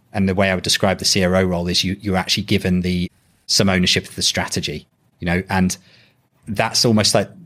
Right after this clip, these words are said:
the highest level of impact you could have. And it'll be one of the, and, and if you, but it'll be a very scary thing if you haven't gone through all the levels that preceded it with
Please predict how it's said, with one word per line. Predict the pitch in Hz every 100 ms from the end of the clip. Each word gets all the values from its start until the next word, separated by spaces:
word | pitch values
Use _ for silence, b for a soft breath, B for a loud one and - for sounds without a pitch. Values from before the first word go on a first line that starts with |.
| - -
the |
highest | 98 113 101 92 104
level | 101 95
of | 90
impact | 101 92 - - -
you | 90
could | - 104
have. | - 90 76 - - _ _ _ _
And | 101 98
it'll | 95
be | 87 95 92
one | 101 104 95
of | 90
the, | 95 90 90 - _ _
and, | - 98
and | 98
if | 98
you, | 107 - 123
but | 123 107
it'll | 101 110
be | 95 104
a |
very | - 113 104
scary | - - 117 113 92
thing | - 67 78 87 _ _ _ _ -
if | 104 -
you |
haven't | - 113 107 107 98 - _ _ _ _ -
gone | - 107
through | 101 - 101
all | 95
the | 95
levels | 101 98 92 87
that | -
preceded | - - 107 95 85
it | 76 - _ _ _ _ _
with | - 101 95